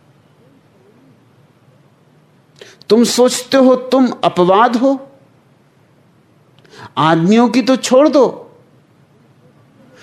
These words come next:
पशु पक्षी भी सुख पाने के लिए ही खोजबीन में लगे। कितनी ही अंधी खोज हो,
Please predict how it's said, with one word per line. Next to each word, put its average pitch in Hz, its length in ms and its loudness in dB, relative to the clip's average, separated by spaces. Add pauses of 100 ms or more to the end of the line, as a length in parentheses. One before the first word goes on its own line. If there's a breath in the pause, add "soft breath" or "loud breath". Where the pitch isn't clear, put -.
(260 soft breath)
पशु 190 280 0
पक्षी - 560 -4
भी 226 160 0
सुख 214 420 -4
पाने 190 340 0
के 180 180 0
लिए 165 260 2
ही 160 360 0 (760)
खोजबीन 147 520 -2
में 135 120 2
लगे। 107 380 -4 (1000)
कितनी 240 360 2
ही 233 240 4
अंधी 175 360 2
खोज - 520 -2
हो, - 80 -20